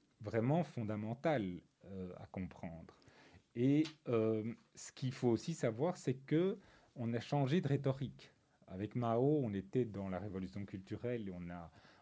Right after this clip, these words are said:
on, on, on considérait que tout ce qui était passé était, faisait partie de la culture bourgeoise et décadente. Aujourd'hui, euh, en deux mille quinze, euh, Xi Jinping f-,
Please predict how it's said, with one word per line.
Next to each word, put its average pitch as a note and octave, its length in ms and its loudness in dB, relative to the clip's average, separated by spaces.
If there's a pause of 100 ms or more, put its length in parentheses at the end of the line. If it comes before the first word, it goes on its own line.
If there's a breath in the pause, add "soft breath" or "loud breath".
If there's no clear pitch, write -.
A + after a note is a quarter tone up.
(120)
on, F2+ 60 -10
on, - 20 -8
on E2+ 760 -12 (120)
considérait F#2 480 -8
que - 80 -16
tout F#2+ 100 -12
ce - 60 -14
qui - 80 -12
était F2+ 160 -10
passé F#2 380 -8
était, F#2+ 180 -8
faisait E2+ 260 -14
partie - 280 -14
de E2+ 60 -12
la E2 80 -12
culture F2+ 340 -14
bourgeoise E2+ 640 -8
et E2+ 60 -10
décadente. F#2 640 -6 (340 soft breath)
Aujourd'hui, G2 800 -6
euh, - 40 -18 (160)
en G#2 120 -10
deux F2 120 -8
mille F2 260 -8
quinze, D#3 520 -2
euh, F#2+ 200 -8
Xi - 220 -10
Jinping F2+ 600 -4 (360)
f-, F#2+ 120 -10